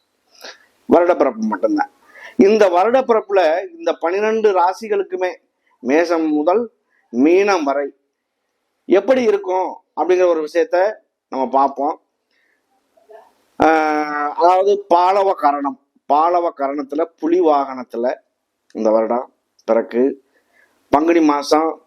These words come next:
முப்பத்தி ஓராம் தேதியே சனிக்கிழமை வந்துடுது. அதுவும் இல்லாம வந்து பாத்தீங்க அப்படின்னா, இந்த வருடத்தினுடைய ஒரு பலாபலன் வந்து பாத்தீங்க அப்படின்னா, ஆதாயம் அப்படிங்கிறது நாற்பத்தி ஏழு பங்கு,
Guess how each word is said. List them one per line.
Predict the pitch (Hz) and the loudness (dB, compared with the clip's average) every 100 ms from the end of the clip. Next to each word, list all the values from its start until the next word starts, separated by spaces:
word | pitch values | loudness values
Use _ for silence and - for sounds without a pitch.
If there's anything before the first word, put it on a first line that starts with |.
| _ _ | _ _
முப்பத்தி | 127 123 139 143 | -2 0 2 4
ஓராம் | 127 123 120 | 2 2 2
தேதியே | 113 120 123 - _ _ _ _ _ _ _ - | 2 0 0 -2 _ _ _ _ _ _ _ -2
சனிக்கிழமை | 143 139 127 123 120 | 2 2 2 2 0
வந்துடுது. | 110 110 101 113 - _ _ _ _ _ _ _ - | -2 -4 0 -2 -2 _ _ _ _ _ _ _ -4
அதுவும் | - 147 185 | 2 4 4
இல்லாம | 185 156 156 156 | 2 2 0 -4
வந்து | 151 | -6
பாத்தீங்க | 143 143 143 | -8 -6 -10
அப்படின்னா, | 123 143 135 127 - _ _ _ _ _ - | -10 -6 -4 -6 -10 _ _ _ _ _ 0
இந்த | 156 185 196 175 147 143 | 2 4 2 0 0 -2
வருடத்தினுடைய | 180 208 233 240 - 226 196 185 170 151 139 | 0 0 0 -2 -4 -6 0 0 2 0 -2
ஒரு | 131 127 127 120 _ | -4 -8 -8 -10 _
பலாபலன் | 151 175 220 226 202 180 156 | 0 2 2 0 -4 -6 -8
வந்து | 160 156 | -6 -4
பாத்தீங்க | 151 147 | -6 -6
அப்படின்னா, | 135 123 139 160 147 127 113 110 101 113 156 | -12 -10 -4 -2 -2 -4 -8 -12 -12 -2 2
ஆதாயம் | 196 214 214 208 190 190 _ _ _ | 2 2 2 0 -2 -8 _ _ _
அப்படிங்கிறது | 139 151 160 147 147 185 - - _ _ _ | -6 -2 0 0 0 0 -2 -8 _ _ _
நாற்பத்தி | 131 139 143 135 | -2 0 0 0
ஏழு | 135 120 | 0 0
பங்கு, | 101 104 110 | -4 -10 -10